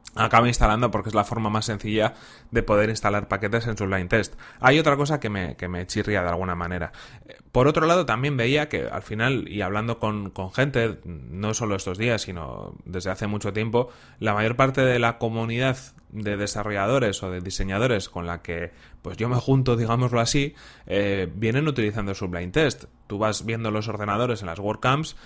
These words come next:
y la mayor parte de personas parece que utilizan Sublime Text. Entonces dices, bueno, cuando, eh, un gran número de personas utiliza Sublime Text, cuando estás rodeado de gente,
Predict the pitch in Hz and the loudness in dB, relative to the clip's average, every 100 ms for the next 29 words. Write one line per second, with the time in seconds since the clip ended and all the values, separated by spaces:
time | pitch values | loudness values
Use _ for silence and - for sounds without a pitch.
0 | - - 107 98 101 110 117 117 117 113 | -14 -4 -2 0 -2 0 -2 0 0 0
1 | 117 117 123 147 139 - 92 98 113 110 | -2 -2 -2 -4 -6 -4 -4 -2 -4 -4
2 | 107 117 117 107 87 85 110 131 - 101 | -4 -4 -4 -6 -6 -6 -2 -2 -2 -4
3 | 107 98 92 92 113 101 92 85 85 - | -2 -4 -8 -6 -6 -4 -6 -4 -6 -8
4 | - - 101 95 98 117 127 127 131 127 | -18 -12 -6 -4 -4 -2 0 0 2 0
5 | 123 120 120 120 135 117 98 101 101 110 | 2 0 0 -2 -2 -4 -4 -4 -4 -4
6 | - 110 107 104 151 - 98 82 82 110 | -6 -6 -6 0 2 2 -4 -8 -6 -2
7 | 117 120 120 120 110 120 131 - - | 0 2 4 2 2 -2 -2 -2 -4